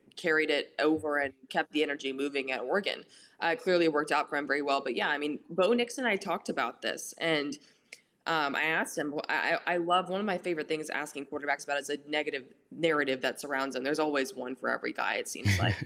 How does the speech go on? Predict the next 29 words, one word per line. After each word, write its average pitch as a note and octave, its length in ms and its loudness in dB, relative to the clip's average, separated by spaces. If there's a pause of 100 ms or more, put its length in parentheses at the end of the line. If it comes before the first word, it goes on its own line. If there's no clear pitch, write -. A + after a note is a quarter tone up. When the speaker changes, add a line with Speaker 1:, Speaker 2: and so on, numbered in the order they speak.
(380)
Speaker 1:
Um, E3 400 0 (100)
and F#3 380 2
he A3+ 180 -4
said, G3+ 460 0 (260)
"It's F3 200 -2
because G#3+ 360 -2
I G#3+ 60 0
have F3+ 180 -2
a G3 60 -6
seventy-eight E3+ 540 -4
percent F#3 260 -6
completion A#3+ 420 -6
rate," D#3 140 2
and D#3+ 100 -2
they've D#3+ 80 4
gotta D#3 240 0
say E3+ 200 -2
something D3 380 -6
about C3+ 240 -6
it. - 20 -6
And D#3+ 120 -2
I E3 40 -4
think F3 160 0
that's F3 160 -2
what E3 100 -2
it D#3 80 -2
comes D3+ 240 -4
down F3 200 -4
to. D3 180 -6